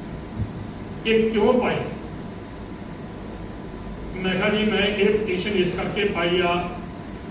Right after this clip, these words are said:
ਕਿ ਸਾਡੀ ਜਿਹੜੀ ਪੰਜਾਬ ਦੀ ਨੌਜਵਾਨੀ ਆ, ਉਹ ਖਤਮ ਹੋ ਰਹੀ ਆ, ਜਿਸ ਕਰਕੇ ਇਹ ਪਟੀਸ਼ਨ ਜਿਹੜੀ ਆ, ਇਹ ਪਾਈ।" ਔਰ ਉਹ ਕਹਿੰਦੇ ਆ ਕਿ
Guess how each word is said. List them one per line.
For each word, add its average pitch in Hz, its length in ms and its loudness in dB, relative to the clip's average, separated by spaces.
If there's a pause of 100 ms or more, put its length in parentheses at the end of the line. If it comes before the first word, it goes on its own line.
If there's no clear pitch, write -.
ਕਿ 190 120 4
ਸਾਡੀ 175 360 2
ਜਿਹੜੀ 190 200 2
ਪੰਜਾਬ 170 680 0
ਦੀ 180 60 4
ਨੌਜਵਾਨੀ 175 680 2
ਆ, 170 80 2 (680)
ਉਹ 185 160 -2 (140)
ਖਤਮ 180 380 2
ਹੋ 180 80 6
ਰਹੀ 202 160 6
ਆ, 202 120 6 (2000)
ਜਿਸ 226 300 8
ਕਰਕੇ 196 340 6
ਇਹ 196 220 6
ਪਟੀਸ਼ਨ 180 460 -2
ਜਿਹੜੀ 160 240 0
ਆ, 156 220 -2
ਇਹ 165 80 0
ਪਾਈ।" - 240 -2 (3250)
ਔਰ 214 80 2
ਉਹ 226 200 8
ਕਹਿੰਦੇ 226 300 8
ਆ - 20 8
ਕਿ 220 480 8